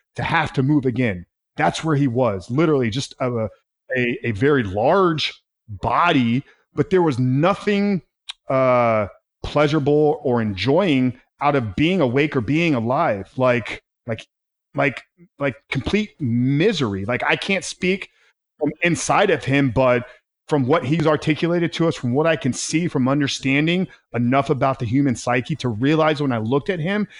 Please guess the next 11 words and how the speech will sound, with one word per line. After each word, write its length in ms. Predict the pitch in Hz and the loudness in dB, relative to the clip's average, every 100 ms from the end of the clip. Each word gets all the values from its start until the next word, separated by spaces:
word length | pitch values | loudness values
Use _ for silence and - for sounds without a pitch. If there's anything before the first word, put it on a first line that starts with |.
| - - | -20 -4
that 100 | 143 | 0
was 160 | 160 151 | 2 0
a 40 | |
person 340 | - 170 - | 0 -2 0
that 120 | 151 135 | 0 0
is 180 | 113 | 0
in 100 | 127 | -2
complete 400 | - 120 - 156 | -2 -4 -2 -4
despair 560 | 143 - - 160 135 160 | -4 -8 -4 0 2 2
and 120 | 151 | 0
complete 480 | - - - 147 160 | -6 -8 -2 -2 -2